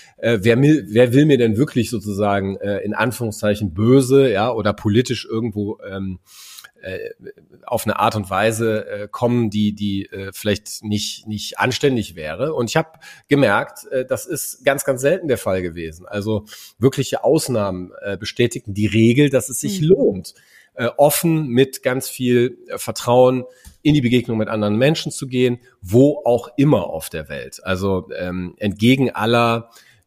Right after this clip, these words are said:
Speaker 1: ähm, anderslautenden, äh, Thesen, ne, dass man also in Sao Paulo nicht an der roten Ampel halten darf, dass man in Johannesburg nicht, äh, nachts über die Straße laufen dürfte und so weiter, habe ich all das gemacht und habe gemerkt,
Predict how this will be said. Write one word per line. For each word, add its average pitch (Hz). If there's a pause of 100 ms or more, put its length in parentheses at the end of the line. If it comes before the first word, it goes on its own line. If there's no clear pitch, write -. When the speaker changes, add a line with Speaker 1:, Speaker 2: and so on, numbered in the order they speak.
(120)
Speaker 1:
ähm, 101
anderslautenden, 107
äh, 95
Thesen, 135
ne, 110
dass 101
man 101
also 98
in 95
Sao 95
Paulo 110
nicht 95
an 95
der 92
roten 117
Ampel 139
halten 113
darf, 107
dass -
man 98
in 101
Johannesburg 104
nicht, 107
äh, 98
nachts 110
über 107
die 104
Straße 139
laufen 120
dürfte 120
und 110
so 104
weiter, 107
habe 107
ich -
all 107
das 110
gemacht 104
und 107
habe 113
gemerkt, 104